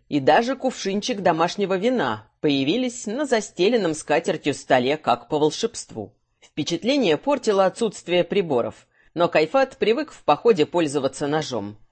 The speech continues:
Да и сейчас его больше волновало случившееся в его отсутствие, чем какой-то ужин. Подкармливая сидящего на коленях Руала кусочками сыра, он внимательно слушал Храбра. Округа оказалась далеко не так безлюдна, как они думали.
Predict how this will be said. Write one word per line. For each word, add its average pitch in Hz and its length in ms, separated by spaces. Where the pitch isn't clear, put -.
Да 202 160
и 262 140
сейчас 214 460
его 180 200
больше 170 320
волновало 156 540
случившееся 151 840
в 139 60
его 147 240
отсутствие, 120 720
чем 113 340
какой-то 131 580
ужин. 110 460
Подкармливая 196 720
сидящего 180 600
на 170 120
коленях 160 420
Руала 156 380
кусочками 135 600
сыра, 202 440
он 190 140
внимательно 180 760
слушал 143 480
Храбра. 139 520
Округа 139 680
оказалась 190 640
далеко 156 400
не 277 120
так 143 300
безлюдна, 139 580
как 147 220
они 175 200
думали. 131 460